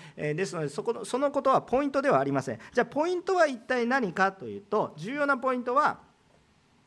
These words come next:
主イエス様ではない別の偶像礼拝者が主の清さを語ったり利用したりしながら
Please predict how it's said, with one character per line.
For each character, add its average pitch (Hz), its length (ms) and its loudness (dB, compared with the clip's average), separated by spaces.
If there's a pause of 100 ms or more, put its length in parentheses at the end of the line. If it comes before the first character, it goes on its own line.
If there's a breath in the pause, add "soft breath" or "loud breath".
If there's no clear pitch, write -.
(400 loud breath)
主 294 320 -6
イ 294 80 -2
エ 320 100 0
ス 294 100 -4
様 208 200 2
で 165 80 2
は 156 80 2
な 170 120 2
い 135 140 -4
別 196 300 -2
の 311 160 -4
偶 254 220 -6
像 311 180 -4
礼 311 180 -4
拝 294 220 -2
者 - 140 -2
が 175 120 2
主 302 240 -8
の 277 140 -2
清 269 260 0
さ 147 200 0
を 131 80 -4
語 170 200 -4
っ 185 120 -4
た 185 100 -2
り 139 160 -4
利 175 120 -6
用 277 180 -4
し 269 100 -8
た 277 180 0
り 233 100 -4
し - 140 -10
な 190 120 -2
が 151 100 -2
ら 220 240 2